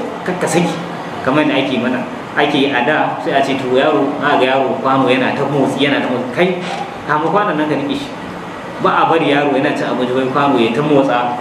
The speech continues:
sai dai ya riƙe shi da hagu gangam, sannan sai ya dinga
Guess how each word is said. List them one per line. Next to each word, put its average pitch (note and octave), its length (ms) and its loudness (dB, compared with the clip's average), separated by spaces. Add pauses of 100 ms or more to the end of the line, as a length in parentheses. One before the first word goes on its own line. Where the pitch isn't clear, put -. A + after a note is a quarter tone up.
sai E3+ 220 4
dai F#3+ 160 4
ya E3+ 40 0 (120)
riƙe G3+ 160 2
shi F3 100 0
da D3+ 140 2
hagu D#3 240 2 (1040)
gangam, F#3+ 320 2 (480)
sannan B2+ 320 0
sai D#3 160 2
ya C#3+ 80 2
dinga C#3 160 2